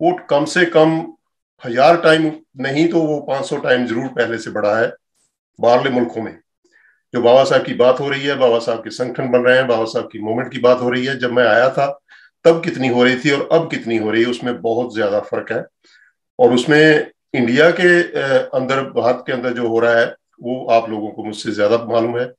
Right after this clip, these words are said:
अ, मैं तो ये देख रहा हूँ कि बहुत फर्क है, वहां पर भी लोगों को जो knowledge है बाबा साहेब का पहले से बहुत ज्यादा है। अ, आप जैसे लोगों ने संगठन बनाकर, आप जैसे लोगों ने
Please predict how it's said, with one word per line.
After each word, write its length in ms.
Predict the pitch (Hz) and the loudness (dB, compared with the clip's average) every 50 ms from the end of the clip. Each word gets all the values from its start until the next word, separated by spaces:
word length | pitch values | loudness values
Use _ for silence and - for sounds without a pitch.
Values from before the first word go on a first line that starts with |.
| _ _ - - _ _ _ _ _ - | _ _ -20 -20 _ _ _ _ _ -2
अ, 360 | 113 117 117 117 120 123 - - | 2 4 4 4 2 2 -2 -4
मैं 280 | 123 117 123 131 139 - | 0 2 4 4 2 0
तो 80 | 139 | -2
ये 160 | 135 127 131 | -2 -2 -2
देख 240 | 131 113 120 120 117 | -2 -2 -2 0 2
रहा 80 | 123 123 | 2 2
हूँ 140 | 120 120 120 | 2 2 -2
कि 100 | 120 117 | -6 -6
बहुत 360 | 98 107 107 117 120 - - | -6 -4 -4 -4 -4 -4 -6
फर्क 220 | - 113 113 - 127 | -6 -6 -4 0 0
है, 200 | 127 127 - - _ 117 | 0 0 -2 -8 _ -8
वहां 200 | 113 110 107 113 | -6 -4 -4 -4
पर 500 | 117 120 113 120 120 120 117 117 117 - - _ | -2 -2 -2 0 0 0 0 0 -2 -6 -12 _
भी 260 | 104 104 110 131 147 | -14 -10 -6 -4 -4
लोगों 280 | 147 139 131 117 120 117 | -2 -2 -2 -2 -4 -4
को 160 | 113 120 117 | -4 -4 -4
जो 260 | 110 117 113 113 120 117 | -2 -2 -2 -4 -6 -6
knowledge 400 | 110 107 95 107 107 120 117 117 | -6 -4 -2 -2 -2 -4 -4 -2
है 240 | 120 120 117 117 | -2 -2 -2 -2
बाबा 200 | 107 107 104 107 | -2 -4 -4 -4
साहेब 320 | 104 - - 110 107 104 - - | -4 -6 -8 -8 -8 -10 -6 -4
का 100 | 117 117 | -4 -4
पहले 300 | - 110 107 104 107 104 | -2 -2 -2 -2 -2 -6
से 140 | - - | -6 -8
बहुत 300 | 113 - 107 98 104 104 | -6 -4 -4 -4 -4 -4
ज्यादा 260 | - 101 95 95 98 101 | -4 -4 -2 0 -2 -2
है। 160 | 101 117 117 - _ _ - - - - - _ _ - | -2 -4 -8 -10 _ _ -20 -20 -20 -20 -20 _ _ -2
अ, 40 | - | 0
आप 420 | 117 117 120 - 120 127 135 135 131 | 0 0 2 4 6 6 6 4 4
जैसे 220 | 139 127 120 139 | 2 2 2 0
लोगों 300 | 123 120 123 117 120 123 | -2 0 0 0 0 0
ने 260 | 123 131 123 123 120 - - _ _ _ | 0 0 -2 -2 -4 -8 -14 _ _ _
संगठन 480 | - - - 127 123 120 - 135 127 117 | -10 -2 -2 0 0 0 -2 -4 -2 0
बनाकर, 460 | 117 117 117 113 113 127 120 117 117 | 0 0 0 0 0 0 0 2 2
आप 180 | 113 113 113 - | 2 0 0 -2
जैसे 200 | 117 113 113 123 | -6 -6 -6 -6
लोगों 320 | 117 107 113 107 107 113 113 | -6 -6 -4 -4 -4 -2 -2
ने 260 | 117 113 117 120 | 0 -2 -2 -4